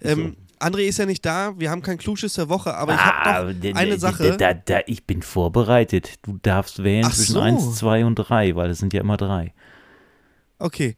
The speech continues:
Speaker 2: Welchen
Speaker 1: Ja, dann,
Speaker 2: möchtest
Speaker 1: dann
Speaker 2: du zuerst?
Speaker 1: nehm ich zweieinhalb.
Speaker 2: Zweieinhalb. Gibt's auch, aber da muss ich vier machen insgesamt, weil die anderen sind besser.
Speaker 1: <laughs> Okay, dann hau raus.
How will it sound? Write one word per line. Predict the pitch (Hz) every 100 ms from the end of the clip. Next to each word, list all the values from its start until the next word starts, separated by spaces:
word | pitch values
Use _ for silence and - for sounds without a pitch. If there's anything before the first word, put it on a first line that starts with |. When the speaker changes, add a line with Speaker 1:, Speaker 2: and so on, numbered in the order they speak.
| -
Speaker 2:
Welchen | 90 113
Speaker 1:
Ja, |
dann, | 151 120
Speaker 2:
möchtest | 156 165
Speaker 1:
dann | 160
Speaker 2:
du | 117
zuerst? | 117
Speaker 1:
nehm | 107
ich | - -
zweieinhalb. | - 165 156 143 139 117 - - _ _ _ _ _ _ _ _ _ _
Speaker 2:
Zweieinhalb. | - - 120 127 123 143 101 -
Gibt's | - 101 127 -
auch, | 165 135
aber | 104 101
da | 107
muss | 113
ich | 110
vier | - 127
machen | 113 117 110
insgesamt, | 90 87 - - 82 82 -
weil | 95 90 - -
die | -
anderen | 107 110
sind | 98
besser. | 104 - - - 98 - - -
Speaker 1:
<laughs> | - - - -
Okay, | 143 135 139
dann | 131 120
hau | 127
raus. | 117 117 -